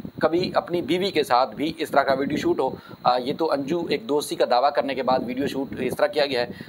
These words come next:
अ, कम से कम फिल्मों में शायद, अ, जो पख्तून फिल्में हैं उसमें तो लोगों ने देखा होगा,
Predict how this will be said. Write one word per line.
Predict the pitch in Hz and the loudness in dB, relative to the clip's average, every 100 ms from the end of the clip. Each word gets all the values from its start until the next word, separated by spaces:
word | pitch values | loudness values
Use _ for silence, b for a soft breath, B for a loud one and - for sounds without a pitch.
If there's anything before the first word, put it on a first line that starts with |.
| B | B
अ, | 123 117 - | 2 2 0
कम | 202 | 0
से | 190 | 2
कम | 180 170 - | 0 -2 -4
फिल्मों | 160 170 185 | -2 0 0
में | 190 | 0
शायद, | 180 160 165 151 139 | 2 2 0 0 2
अ, | 131 | 2
जो | 127 147 | 2 -2
पख्तून | 135 135 180 175 | 0 -2 -2 -2
फिल्में | 160 180 | -2 -2
हैं | 151 - B B | -4 -6 B B
उसमें | 175 190 | 0 0
तो | 185 170 | 0 0
लोगों | 139 160 165 | 2 2 2
ने | |
देखा | 139 147 143 | 0 2 4
होगा, | 113 120 | 4 0